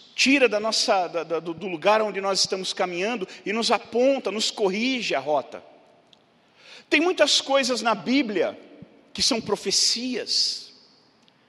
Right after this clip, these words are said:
Estão falando, apontando para um tempo específico, para um, um tempo, um tempo de coisas que vão acontecer. Tem muitas, a Bíblia contém muitas coisas.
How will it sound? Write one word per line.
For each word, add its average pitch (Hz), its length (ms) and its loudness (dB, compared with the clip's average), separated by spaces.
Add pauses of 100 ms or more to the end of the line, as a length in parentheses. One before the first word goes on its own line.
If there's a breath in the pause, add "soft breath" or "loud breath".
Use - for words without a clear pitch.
(160)
Estão - 260 -4
falando, 202 600 0
apontando 190 560 -4
para 196 160 -2
um 185 100 -4
tempo 202 320 -6
específico, - 840 -6 (260 loud breath)
para 180 140 2
um, 196 360 -4
um 180 280 -4
tempo, 214 380 -4 (640 loud breath)
um 151 100 -8
tempo 190 640 -4 (1000)
de - 160 -10
coisas 220 520 2
que 208 100 -6
vão 202 160 0
acontecer. 196 1000 -2 (1800 soft breath)
Tem 339 100 4
muitas, 359 640 2
a 220 60 6
Bíblia 294 280 4
contém 269 420 0
muitas 254 480 0
coisas. 143 760 -6